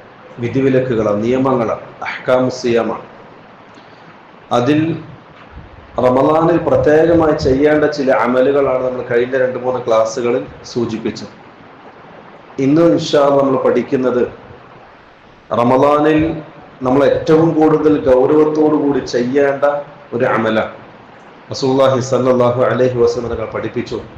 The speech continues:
"നിങ്ങൾ സദഖ വർദ്ധിപ്പിക്കുക, നിങ്ങൾ സദഖ വർദ്ധിപ്പിക്കുക." റമദാനിൽ നമ്മൾ ഏറ്റവും കൂടുതൽ ചെയ്യേണ്ട ഒരു അമലാണ് സദഖ. അതിന് കാരണം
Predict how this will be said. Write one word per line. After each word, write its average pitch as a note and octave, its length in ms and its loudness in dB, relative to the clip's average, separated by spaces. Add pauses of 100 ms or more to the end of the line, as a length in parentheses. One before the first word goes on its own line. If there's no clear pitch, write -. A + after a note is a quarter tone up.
(840)
"നിങ്ങൾ C#3+ 500 0 (720)
സദഖ C#3+ 440 2
വർദ്ധിപ്പിക്കുക, B2 880 0 (840)
നിങ്ങൾ C#3 400 -2
സദഖ C3+ 640 2 (520)
വർദ്ധിപ്പിക്കുക." A2 760 0
റമദാനിൽ C#3 600 0
നമ്മൾ D3+ 180 -2
ഏറ്റവും E3+ 400 2
കൂടുതൽ D#3 280 2
ചെയ്യേണ്ട D3 500 0
ഒരു C3 180 2
അമലാണ് C3 600 -2 (400)
സദഖ. A#2 420 -2 (960)
അതിന് D#3+ 200 2
കാരണം D#3 580 0